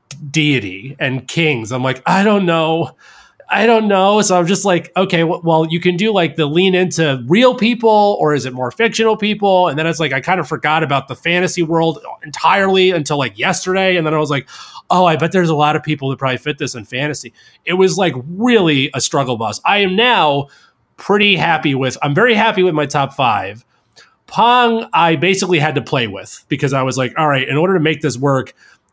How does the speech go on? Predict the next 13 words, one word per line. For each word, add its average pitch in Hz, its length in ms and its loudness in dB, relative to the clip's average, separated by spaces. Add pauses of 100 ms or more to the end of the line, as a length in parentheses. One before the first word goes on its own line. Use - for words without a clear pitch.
and 143 140 0
we'll 147 100 2
get 147 180 2
to 151 100 0
that 127 200 -2
later, 110 380 -6 (280)
I 269 140 2
wound 277 320 2
up 277 160 2
really 185 500 2
liking 151 440 0
my 143 120 0
list, 143 540 -2